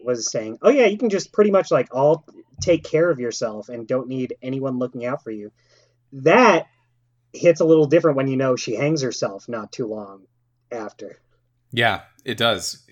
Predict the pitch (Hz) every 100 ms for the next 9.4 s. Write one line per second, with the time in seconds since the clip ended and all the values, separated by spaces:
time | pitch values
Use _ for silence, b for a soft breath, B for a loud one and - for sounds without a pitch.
0 | - 107 101 95 - _ _ _ _ _
1 | - 127 - 139 - - _ _ - 127
2 | 135 127 120 131 - 117 113 104 - 98
3 | 90 92 - 117 107 98 95 95 92 85
4 | - _ _ _ _ _ _ 127 113 143
5 | 170 185 180 160 - - _ - - 131
6 | 127 - 110 120 117 104 92 104 95 98
7 | 92 92 92 - 98 92 87 - _ _
8 | _ _ _ _ _ 98 92 104 123 113
9 | 107 107 107